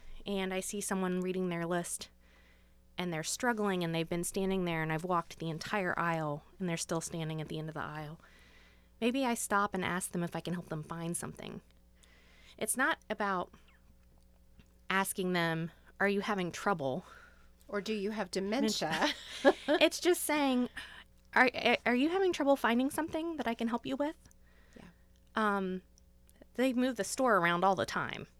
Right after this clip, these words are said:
Speaker 1: That is a true statement.
Speaker 2: Yes, it is.
Speaker 1: <laughs> That is a true statement for some grocery stores and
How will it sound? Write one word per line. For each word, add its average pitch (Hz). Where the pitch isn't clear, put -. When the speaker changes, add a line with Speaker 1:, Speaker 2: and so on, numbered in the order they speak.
Speaker 1:
That -
is 180
a 135
true 269
statement. 151
Speaker 2:
Yes, 180
it 214
is. 254
Speaker 1:
<laughs> -
That 330
is 269
a 214
true 311
statement 254
for 208
some 214
grocery 190
stores -
and 220